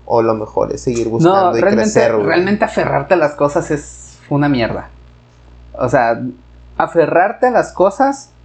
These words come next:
Speaker 2: no te lleva a nada bueno. O sea, debe ser objetivo. Ah, eh, entendemos por aferrarse a algo, es básicamente ser un necio, güey, que quiere estar ahí. Imagina,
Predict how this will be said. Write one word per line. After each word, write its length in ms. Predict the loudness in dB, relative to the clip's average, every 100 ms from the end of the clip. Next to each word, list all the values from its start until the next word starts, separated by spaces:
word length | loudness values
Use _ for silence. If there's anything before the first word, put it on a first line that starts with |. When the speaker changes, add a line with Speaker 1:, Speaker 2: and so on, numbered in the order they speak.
| -20 -4
Speaker 2:
no 480 | 0 0 2 2 2
te 180 | 2 2
lleva 240 | 2 0
a 40 | 2
nada 220 | 2 2
bueno. 380 | 2 -2 -4 -10 -20 -20 -20 -20 -20 -20 -8
O 100 | -2
sea, 320 | 2 2 0 -6 -20 -20 -20 -20 -20 -20 _
debe 200 | 2 2
ser 200 | 4 2
objetivo. 680 | 0 -2 -2 2 4 2 -2 0
Ah, 220 | 0 0 -4 -14 -2
eh, 240 | 0 0 0
entendemos 680 | 0 2 2 2 0 -2
por 180 | 0 2
aferrarse 600 | 2 2 2 0 0 0
a 120 | 2
algo, 380 | 2 2 2 0 -6 -20 -4
es 400 | 2 2 2 -4
básicamente 880 | -6 0 0 0 -2 -2 -2 -2 0
ser 220 | 2 2
un 160 | 2 2
necio, 420 | 0 0 2 2
güey, 220 | 2 0
que 160 | -4 -6
quiere 260 | 0 2
estar 300 | 2 0 2
ahí. 380 | 2 2 2 4
Imagina, 760 | 4 2 0 0 2 2 0